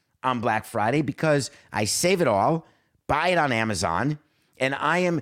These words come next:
Jeff Bezos' dream, the new Miami resident. Jeff Bezos, it's a dream come true. Because everything that Amazon does is for the sole purpose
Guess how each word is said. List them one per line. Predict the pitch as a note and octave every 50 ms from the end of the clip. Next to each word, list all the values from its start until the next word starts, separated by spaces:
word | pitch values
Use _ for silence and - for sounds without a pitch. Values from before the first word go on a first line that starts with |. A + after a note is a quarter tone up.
| - - -
Jeff | - C#3 D3 D#3+ - -
Bezos' | - C3 C3 C3+ B2+ D#3 D3+ C3 D#3+ E3 D#3 C#3+
dream, | - D#3 E3 F#3+ G3+ G3+ E3+ A2 D2+ - - - - -
the | - C#3+ C#3
new | C3 C#3 E3 F#3
Miami | E3 D3+ C#3+ D3+ D#3 D#3+ E3 D#3
resident. | A#2+ B2 B2+ B2+ A2 G2+ F#2 F2 D#2+ D#2 - -
Jeff | - F3+ F3+ E3+ -
Bezos, | - D3 C3+ C3 G#2+ G#2 E2+ D#2+ D#2 - - - _ _ _ _ _ _ _ _ -
it's | E3 D3+ -
a | F#3
dream | C#3+ D#3+ E3 F3+ G3+ G#3 G3+ F#3
come | - F#3+ F3+ E3+
true. | C#3+ - - B2+ F2 C2+ - - _ _ _ _ _ _ _ _ _ _ _ _ _ _ _ _ _ _ _ _ _ _ _ _ _ _ _ _ _ _ -
Because | D#3 C3 - D#3 C3 A2+ - _ -
everything | E3+ G3 F#3 E3 G#3+ G#3 F#3 D#3 - - F#3 F3 E3 D#3+ D#3+ E3 E3 D3 - _ _ _ _ _ _ _ _ _ _
that | - C#3 C3+ - -
Amazon | C#3 C#3+ D3+ D#3 D#3+ D3+ A#2 D#3 C#3 C#3 C#3 C#3 A#2
does | F#2 A2+ G2 E2+ D2+ C#2 D#2 D#2+ - - - _ _ _ _ - -
is | D#3+ D#3+ -
for | - - E3 D3
the | C3 B2
sole | - - - F#3+ F3+ G3 G3+ F#3+
purpose | - - F3+ F3 - - A#2+ A2 G2+ - -